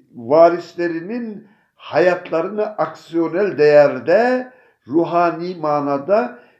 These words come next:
insanlara tanıtmış oluyor. Kur'an böyle anlatılmaz. Kur'an, Hazreti Muhammed Aleyhisselam'ın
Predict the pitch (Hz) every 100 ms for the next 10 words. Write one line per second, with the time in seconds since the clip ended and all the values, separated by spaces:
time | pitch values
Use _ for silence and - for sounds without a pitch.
0 | - _ 208 214 208 - 185 185 175 190
1 | 220 - 143 143 - 214 - - 104 90
2 | 82 - _ - _ _ - 139 135 147
3 | 107 110 113 110 104 101 - 139 110 -
4 | _ _ _ _ _ _ _ _ _ _
5 | _ _ _ _ - 123 - 156 240 262
6 | - _ _ _ _ 127 123 143 185 160
7 | 143 156 180 208 - 135 135 139 - 143
8 | 131 135 139 202 214 135 -